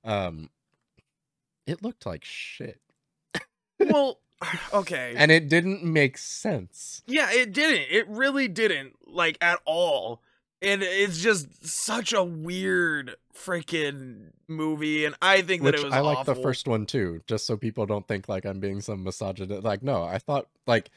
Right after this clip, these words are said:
Speaker 1: when Wonder Woman got to Ares, we can all admit the C G got a little shitty and blah, blah. But, like,
Speaker 2: <laughs>
Speaker 1: again, just, like, immerse yourself and, and be there for it, you know? But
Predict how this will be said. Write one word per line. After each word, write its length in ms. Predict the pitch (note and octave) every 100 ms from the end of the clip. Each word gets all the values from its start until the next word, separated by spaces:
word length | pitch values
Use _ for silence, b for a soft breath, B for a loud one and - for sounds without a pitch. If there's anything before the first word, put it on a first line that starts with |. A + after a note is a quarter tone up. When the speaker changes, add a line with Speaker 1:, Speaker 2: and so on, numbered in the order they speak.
| b b b -
Speaker 1:
when 400 | A#2 A#2+ A#2 -
Wonder 300 | A#2+ B2+ C#3
Woman 200 | C3+ C#3
got 180 | B2+ B2+
to 140 | - G#2
Ares, 360 | A2 G#2+ G#2
we 120 | G#2
can 140 | G2 G#2
all 200 | G2+ A2
admit 340 | G#2+ G2+ -
the 260 | F#2+ F#2 F2+
C 240 | - G#2+
G 180 | G2 G2+
got 200 | G#2 F#2+
a 20 |
little 240 | G2 G2 G#2+
shitty 400 | - F#2+ F2+ F2+
and 120 | F2+
blah, 160 | F2 F2
blah. 200 | F#2 D#2+ -
But, 120 | -
like, 200 | - F#2+
Speaker 2:
<laughs> 0 |
Speaker 1:
again, 360 | B2+ B2 F2 F#2
just, 200 | B2 C#3+
like, 300 | C#3 C3+ - b b b
immerse 320 | - D3 D#3+ D#3
yourself 440 | C3+ C#3+ C3 B2+
and, 320 | B2 A#2+ A2+
and 340 | - A2 A2 G#2
be 140 | A#2
there 180 | G2 E2+
for 240 | - E2+
it, 140 | D#2+ G2+
you 100 | G2+
know? 240 | G#2 A2 A2+
But 240 | G#2